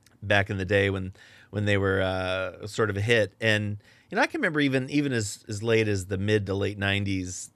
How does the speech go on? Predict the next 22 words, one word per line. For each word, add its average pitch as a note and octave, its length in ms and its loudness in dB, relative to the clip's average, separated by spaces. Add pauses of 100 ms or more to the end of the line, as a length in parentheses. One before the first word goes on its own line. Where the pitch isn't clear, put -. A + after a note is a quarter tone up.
they A#2+ 220 -2
had E3+ 200 -2
records B2+ 380 0
out G2+ 200 4
that D#2+ 100 -8
people F2 300 -8
were C#2 120 -8
buying. F2 560 -10 (560)
Um, F2 520 -2 (180)
and, G#2 340 2
uh, F#2+ 600 4
and, A2 180 -2
but B2+ 120 4
I B2 40 6
guess, D3+ 320 0
uh, G#2 140 4
Tommy D#3 320 -2
Boy A2+ 240 0
went G#2 180 0
under G2+ 380 0
and F2+ 300 -4
their, F2+ 560 0